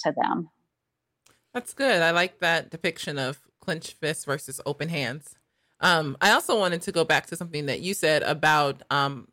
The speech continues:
Speaker 2: we are the ones who tell our money where to go. And I was just thinking,
Speaker 1: Mm-hmm.
Speaker 2: like, um, we, we should be the ones to tell our money where to go. But I think that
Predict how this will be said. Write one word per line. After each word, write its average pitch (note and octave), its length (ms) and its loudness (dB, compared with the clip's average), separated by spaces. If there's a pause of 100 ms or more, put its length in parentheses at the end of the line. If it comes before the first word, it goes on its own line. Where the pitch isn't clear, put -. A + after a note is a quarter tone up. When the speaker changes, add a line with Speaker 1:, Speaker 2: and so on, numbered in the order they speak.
(140)
Speaker 2:
we F3+ 280 0
are D#3+ 120 6
the D3+ 80 -2
ones D3 180 -6
who D#3 60 -8
tell C3 160 -4
our C3 80 -2
money C3 240 -4
where C3 160 -2
to B2 60 -4
go. - 280 -6 (260)
And F3 120 2
I E3 40 6
was D#3+ 80 2
just E3+ 140 -6
thinking, G#3 280 2
Speaker 1:
Mm-hmm. E3 80 0
Speaker 2:
like, D#3 320 0 (360)
um, D#3+ 640 2 (340)
we, F#3+ 380 0
we F#3+ 120 -2
should G4+ 300 2
be D#4+ 80 4
the F3+ 120 2
ones C#3 240 0
to C#3+ 60 -12
tell D#3 220 0
our D3 100 2
money D3 240 -4
where C#3+ 140 2
to C#3+ 100 0
go. C#3+ 160 2
But D3+ 280 -2
I D#3 140 0 (240)
think G#3+ 360 -2
that D#3 560 2